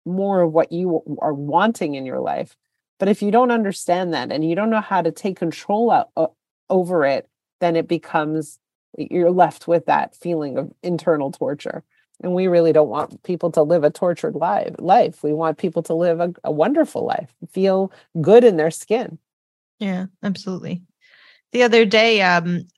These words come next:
Speaker 2: Adrien, he, so we're waiting for his permanent residency card, and he's been waiting for two months just to,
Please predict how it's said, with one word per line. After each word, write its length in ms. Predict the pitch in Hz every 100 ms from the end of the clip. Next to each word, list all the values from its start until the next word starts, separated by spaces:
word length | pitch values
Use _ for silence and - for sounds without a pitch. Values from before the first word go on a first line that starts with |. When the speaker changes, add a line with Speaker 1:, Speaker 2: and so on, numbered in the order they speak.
| -
Speaker 2:
Adrien, 720 | - 208 208 202 196 190 175 - - - - _ -
he, 640 | - - 208 202 202 196 - _ _ _
so 120 | - 240
we're 100 | 233
waiting 340 | 220 226 240
for 240 | - 214
his 380 | 214 208 190 180 165 -
permanent 320 | - 220 208
residency 560 | 202 190 190 190 196 175
card, 520 | - 202 180 170 190 - - - _ -
and 500 | 185 170 175 175 -
he's 280 | 185 175 190
been 160 | 190 196
waiting 280 | 175 175 175
for 200 | 185 175 _ -
two 220 | - 285
months 420 | 262 226 233 226
just 220 | - 233 -
to, 120 | 202